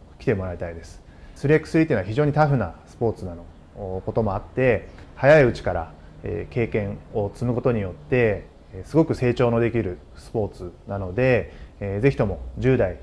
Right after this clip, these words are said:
二十代、えー、今五人制をやられている方だったりだとか、学校で部活をやられている方、スリーエックススリーを通じて楽しく、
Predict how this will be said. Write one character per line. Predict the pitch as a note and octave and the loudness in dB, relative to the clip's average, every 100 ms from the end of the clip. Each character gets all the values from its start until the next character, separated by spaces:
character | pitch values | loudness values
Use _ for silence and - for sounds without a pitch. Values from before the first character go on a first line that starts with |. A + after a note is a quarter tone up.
| - | -6
二 | A2 | -4
十 | A2 A#2 | -2 -2
代、 | F2 E2 - - - - - - | -2 -6 -16 -20 -20 -20 -20 -14
え | G2 F2+ F2 G2 | -12 -10 -10 -6
ー、 | |
今 | A#2 G2+ | -4 -2
五 | A2 | 0
人 | B2 | 0
制 | B2 A#2+ | 0 2
を | A#2 | 4
や | G#2+ | 4
ら | A2 | 2
れ | |
て | G#2 | 2
い | A2+ | -2
る | |
方 | A2 A2+ | 0 2
だ | A2 | 2
っ | - | 0
た | F#2 | -4
り | |
だ | F2+ | -6
と | G2 | -4
か、 | C3+ C3 F#2+ - - | 0 2 2 -6 -10
学 | G#2 G#2+ | -6 -4
校 | C3+ | 0
で | B2 | 2
部 | A#2+ | 4
活 | A#2+ A#2+ | 2 2
を | A2+ G#2 - | 0 0 -4
や | G#2+ | -2
ら | G#2+ | 0
れ | G#2+ | 0
て | |
い | G#2+ | -4
る | |
方、 | G#2 - A#2 - - - | -4 -4 -4 -6 -20 -20
ス | - B2 | -10 0
リ | B2 | 0
ー | |
エ | |
ッ | A#2+ | 0
ク | - | -6
ス | - | -6
ス | B2 | -2
リ | A#2 | -2
ー | - - - - - - - - - | -4 -20 -20 -20 -20 -20 -20 -14 -10
を | G#2 | -6
通 | - C#3+ | 2 2
じ | C#3 | 2
て | C#3+ F#3+ A2+ - - - - | 0 2 2 -2 -12 -12 0
楽 | C#3+ D#3 | 2 2
し | |
く、 | - G2 | -2 -8